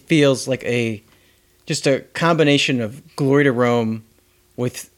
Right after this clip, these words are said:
standard deck building like Dominion, and then its big twist of, of stealing cards, I guess, is the,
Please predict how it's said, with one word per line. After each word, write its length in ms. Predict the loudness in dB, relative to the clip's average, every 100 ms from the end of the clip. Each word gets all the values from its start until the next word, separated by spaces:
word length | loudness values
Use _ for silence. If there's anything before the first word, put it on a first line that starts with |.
| _
standard 400 | -14 -2 0 0
deck 160 | -2 -4
building 180 | -6 -6
like 60 |
Dominion, 580 | -6 -4 -2 -2 -4 -6 -4
and 100 | 0
then 120 | 0
its 100 | 0
big 220 | -2 -2
twist 320 | 0 -2 -2
of, 300 | -6 -10 -14 -12
of 180 | -12
stealing 400 | -10 0 2 2
cards, 380 | -2 0 0 0
I 80 | -6
guess, 300 | -10 -10 -10
is 100 | -10
the, 240 | -12 -16